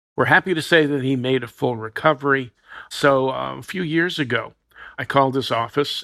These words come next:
and asked for an interview. And on the occasion of his hundredth birthday, we're gonna have a chat about the climate hoax and how he, uh, sees it, uh, being carried out.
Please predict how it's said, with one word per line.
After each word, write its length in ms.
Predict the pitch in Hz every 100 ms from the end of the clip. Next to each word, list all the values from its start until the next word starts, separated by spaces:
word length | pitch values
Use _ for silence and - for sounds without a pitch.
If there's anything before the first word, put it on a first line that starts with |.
| -
and 460 | 120 120 117 117 -
asked 400 | 117 117 - -
for 380 | 135 117 123 -
an 140 | 117
interview. 500 | 170 160 143 107 - _ _ - -
And 160 | 123 117
on 120 | 117
the 100 | 117
occasion 400 | - 131 127 131
of 60 | 131
his 140 | 131
hundredth 380 | 135 139 135 -
birthday, 460 | 131 139 - 139
we're 180 | 131 139
gonna 160 | 131 123
have 160 | 127
a 60 | 120
chat 420 | - - 127 120 _ - - -
about 500 | 135 110 123 120 - - - -
the 100 | 113
climate 480 | - 139 123 123 -
hoax 560 | - - 139 123 -
and 160 | 120 113
how 240 | 123 120
he, 360 | 117 123 117 120
uh, 80 | 120
sees 340 | - 120 113
it, 260 | 120 - 139
uh, 220 | 113 117
being 260 | 113 117 117
carried 380 | 113 110 110
out. 200 | 117 107